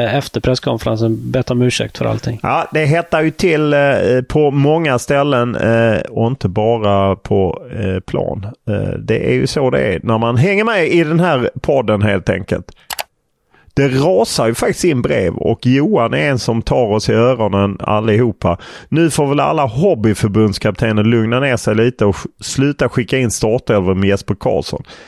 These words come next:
Speaker 2: Han har förvisso haft en bra säsong, men i landslaget har han bara gjort mål mot blåbär som Azerbaijan och Nya Zeeland. Nu vill jag bara flika in att Jan Andersson säger att det inte finns blåbär i fotbollen längre.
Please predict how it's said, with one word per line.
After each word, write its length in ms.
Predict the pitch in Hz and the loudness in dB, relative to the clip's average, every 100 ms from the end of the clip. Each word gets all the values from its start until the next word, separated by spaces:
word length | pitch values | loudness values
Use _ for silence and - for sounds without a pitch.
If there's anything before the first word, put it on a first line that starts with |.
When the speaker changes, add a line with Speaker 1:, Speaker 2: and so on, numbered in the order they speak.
| - | -18
Speaker 2:
Han 160 | - 110 | -4 -2
har 80 | 117 | -2
förvisso 360 | 131 151 151 | 0 0 0
haft 160 | 131 - | -2 -2
en 100 | 98 | 0
bra 200 | 156 190 | 0 0
säsong, 440 | 165 151 151 151 | 0 0 -2 0
men 120 | 143 | 0
i 60 | 139 | 0
landslaget 480 | 139 147 - 117 113 | 0 -2 0 -2 0
har 60 | |
han 100 | 117 | 0
bara 140 | 123 131 | 2 2
gjort 200 | 123 110 | 2 0
mål 280 | 135 117 98 | 0 2 2
mot 240 | 95 90 | 0 0
blåbär 800 | 98 117 123 135 151 107 78 95 | 0 2 2 2 2 0 0 -2
som 180 | - 101 | -2 -2
Azerbaijan 600 | 101 98 101 131 107 90 | 0 -2 0 -2 0 0
och 60 | |
Nya 200 | 92 95 | 2 2
Zeeland. 420 | 98 110 92 - - | 0 -2 -2 -4 -2
Nu 100 | 92 | 0
vill 120 | 98 | 2
jag 100 | 92 | 0
bara 140 | 101 | -2
flika 340 | - 101 - 104 | 0 -2 0 -2
in 140 | 90 | -2
att 120 | 87 | -2
Jan 180 | 101 95 | -2 0
Andersson 420 | 95 98 - 92 | 0 -2 -2 -4
säger 180 | - 95 | 0 -2
att 100 | 90 | -2
det 80 | 92 | -4
inte 260 | 113 110 | -4 -2
finns 640 | 90 - 180 156 107 - - | -4 -2 -4 -2 -4 -6 -4
blåbär 500 | 101 95 - 85 87 | 0 0 -2 -2 -2
i 60 | |
fotbollen 500 | - 98 - - - | -2 -4 -2 -6 -4
längre. 300 | 85 82 - | -6 -6 -8